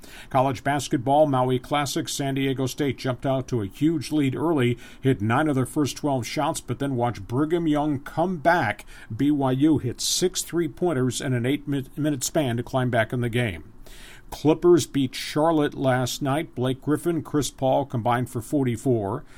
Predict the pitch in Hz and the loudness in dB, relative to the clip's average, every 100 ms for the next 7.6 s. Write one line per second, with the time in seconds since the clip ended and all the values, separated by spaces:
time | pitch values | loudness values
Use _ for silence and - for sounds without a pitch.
0 | - - 156 175 - 139 117 151 - - | -20 0 2 2 0 0 2 2 0 -2
1 | 127 131 170 175 - - 147 143 135 147 | -2 0 -2 -4 -10 -4 -2 -2 -2 0
2 | 156 147 123 143 127 - 120 - 147 131 | 0 -2 0 2 2 -2 -6 -2 -2 0
3 | 117 - 131 151 117 123 135 143 123 131 | -2 -2 -2 0 0 0 0 -2 -4 -2
4 | 113 104 127 143 139 123 104 - 180 127 | -2 -2 -2 0 0 0 -2 0 2 2
5 | 127 - - - 143 113 - 143 131 104 | 0 -8 -16 -4 -2 -2 -2 -2 -2 -6
6 | - 139 123 98 - 143 139 151 - 143 | -4 -2 -2 -4 -6 -4 0 0 -2 -2
7 | 127 127 120 117 95 - | 2 2 2 -2 -2 -10